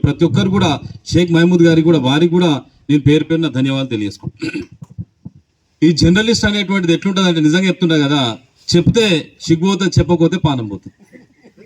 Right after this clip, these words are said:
చెప్తే సిగ్గుపోతుంది, చెప్పకపోతే పానం పోతుంది. లోపటనేమో ఏమంటారు, లోపట అన్ని మన బనీన్లకు కానీ షర్ట్లకు కానీ అన్ని పొక్కలు పడుతున్నాయి, కానీ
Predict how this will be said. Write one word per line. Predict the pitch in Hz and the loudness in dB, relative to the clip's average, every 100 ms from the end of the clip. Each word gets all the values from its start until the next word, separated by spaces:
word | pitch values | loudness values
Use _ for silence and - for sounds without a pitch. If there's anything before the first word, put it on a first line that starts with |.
| - _ - - - _ - | -20 _ -20 -20 -20 _ -2
చెప్తే | 170 165 196 233 277 277 _ - | 0 2 0 2 0 -4 _ 0
సిగ్గుపోతుంది, | 185 196 214 190 151 127 - - - | 2 4 4 4 2 2 -6 -20 -4
చెప్పకపోతే | 185 180 190 190 226 | -2 0 0 0 0
పానం | 220 175 147 | 0 2 2
పోతుంది. | 127 107 - _ _ _ 123 | -2 -6 -14 _ _ _ 0
లోపటనేమో | 190 202 208 226 208 180 | 2 2 -2 -2 0 0
ఏమంటారు, | 190 208 180 - 180 - 160 | 0 0 2 2 2 2 0
లోపట | 175 196 175 | 0 -2 -4
అన్ని | 214 233 233 170 _ _ _ 147 | -2 -2 -2 -2 _ _ _ -4
మన | 170 139 | -2 0
బనీన్లకు | 151 196 202 202 175 | -2 -2 -2 -4 -2
కానీ | 175 180 160 | -2 0 0
షర్ట్లకు | 170 170 208 | 0 -2 -2
కానీ | 190 175 | -2 -2
అన్ని | 202 220 | -4 -4
పొక్కలు | 190 190 185 | -2 0 0
పడుతున్నాయి, | 170 160 147 113 - - | 0 0 -2 -4 -14 -4
కానీ | 180 | 0